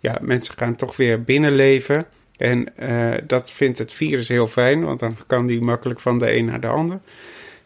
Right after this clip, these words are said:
Eh, en ja, dat, daar maak ik me ook wel zorgen over. Ik hoop dat we dat, eh, inmiddels onze testcapaciteit zo ver, eh, op, op orde hebben dat we dat, eh,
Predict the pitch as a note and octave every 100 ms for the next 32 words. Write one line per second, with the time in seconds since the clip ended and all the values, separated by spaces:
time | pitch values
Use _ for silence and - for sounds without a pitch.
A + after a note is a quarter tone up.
0 | - C#3 C3+ C#3 E3 D3+ C#3+ - _ -
1 | D3+ B2 C3+ D#3 D#3+ D3+ D3+ E3 D3+ -
2 | G3+ - - E3 E3 D#3 C#3+ A#2+ A2 A2
3 | A#2 B2 C3+ C#3+ D#3 - C3+ - C3 B2+
4 | B2 - C3 A#2 A#2 - - - B2 C#3+
5 | D3 C#3+ C#3+ C3+ C3+ B2 D#3 D#3+ - C3+
6 | - C3 - C#3 C3 - E3 E3 C#3 B2+
7 | B2 A#2+ A#2+ C#3 C3+ C3+ - - - D3
8 | - C3+ C#3+ B2+ A#2 C3 C#3 C3+ C3+ B2
9 | A#2+ A#2+ - C3 A#2+ A#2